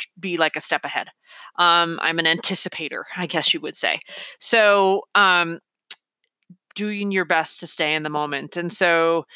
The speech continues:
there's a tip that's suggested that you can do, um, called, like, the five, four, three, two, one, where you're just taking that moment to be aware of your surroundings. So, like,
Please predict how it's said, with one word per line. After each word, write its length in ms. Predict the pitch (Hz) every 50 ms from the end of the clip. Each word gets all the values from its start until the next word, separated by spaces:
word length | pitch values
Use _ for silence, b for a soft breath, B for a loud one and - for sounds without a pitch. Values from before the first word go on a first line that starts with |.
| B B B B B B B B B B B -
there's 220 | - 240 220 190
a 60 | 220 214
tip 300 | - - - 311 311 - -
that's 180 | 269 233 -
suggested 680 | - - - 220 170 - 214 202 185 180 - - 214 190
that 180 | 165 190 - -
you 100 | 202 190
can 240 | - - 202 185 175
do, 680 | 156 - 175 170 170 170 175 170 170 170 170 170 170 175 -
um, 480 | - 165 160 160 160 160 160 160 165 165 _ _ _ -
called, 380 | - 190 175 165 165 165 160
like, 200 | 165 156 147 -
the 100 | - 165
five, 320 | - - 165 156 151 156 -
four, 280 | - 175 160 160 160
three, 280 | 156 - - 160 156 156
two, 260 | - - 175 165 160
one, 580 | 151 156 160 165 156 156 156 160 160 165 170 165 - -
where 560 | - 170 175 156 156 156 156 160 160 160 156 -
you're 240 | 175 170 175 170 170
just 260 | 156 175 175 - -
taking 480 | - - 190 180 175 - 190 185 180 160
that 260 | 170 160 156 156 160
moment 500 | 165 170 165 165 165 160 170 170 165 - - -
to 100 | - -
be 200 | 160 180 175 165
aware 920 | 160 156 156 147 147 160 156 147 147 147 147 151 151 151 156 165 175 - - _ _ _ _ _ _ _ _ _ _ _ _ _ -
of 140 | - 175 160
your 160 | 165 165 165
surroundings. 920 | 156 - - 175 156 151 143 143 151 156 143 - - 135 - - - - -
So, 480 | - - - 175 165 160 160 160 165
like, 380 | 160 156 160 156 156 151 - -